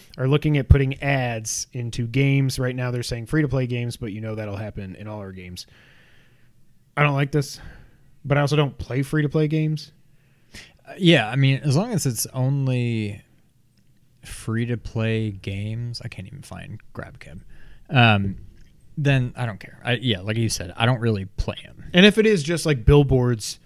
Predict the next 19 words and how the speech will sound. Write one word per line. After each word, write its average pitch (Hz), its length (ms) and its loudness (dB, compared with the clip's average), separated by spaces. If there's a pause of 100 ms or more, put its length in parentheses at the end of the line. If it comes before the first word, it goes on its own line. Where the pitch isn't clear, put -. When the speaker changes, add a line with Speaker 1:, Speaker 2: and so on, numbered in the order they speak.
(120)
Speaker 2:
Right, 196 160 8
who 339 140 12
cares? 285 400 8
Speaker 1:
who, 139 40 4
Speaker 2:
Like, 135 240 8
Speaker 1:
who 143 160 0
cares? 120 420 -8 (580)
Speaker 2:
there's 101 220 -6 (180)
Monster 113 680 2
energy 113 500 0
drink. 101 320 -2
Like, 113 200 -2 (240)
Speaker 1:
In, 170 120 8
Speaker 2:
who 165 120 10
cares? 160 200 6
Speaker 1:
right, 143 240 8
in 147 120 -4
Death 143 180 2
Stranding, 127 200 0